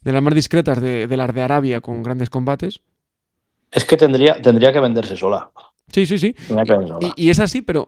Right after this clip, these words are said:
Speaker 1: o sea, me llama la atención.
Speaker 2: No, no, desde luego. Eh, este hombre de Turquía estuvo en la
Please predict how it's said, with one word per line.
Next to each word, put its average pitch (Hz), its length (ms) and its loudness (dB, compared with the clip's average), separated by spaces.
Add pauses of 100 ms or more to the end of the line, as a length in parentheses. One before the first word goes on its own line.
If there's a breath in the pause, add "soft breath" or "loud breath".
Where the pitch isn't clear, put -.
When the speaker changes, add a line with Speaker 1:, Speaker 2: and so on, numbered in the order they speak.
Speaker 1:
o - 40 -10
sea, 143 140 -2
me 139 140 2
llama 190 220 0
la 139 80 0
atención. 131 520 -8 (760)
Speaker 2:
No, 160 120 8
no, 151 160 6
desde 98 220 2
luego. 110 240 6 (420 loud breath)
Eh, 120 260 4
este 151 280 4
hombre 151 220 2
de 139 80 0
Turquía 143 440 -2
estuvo 131 400 2
en 127 120 2
la 123 280 4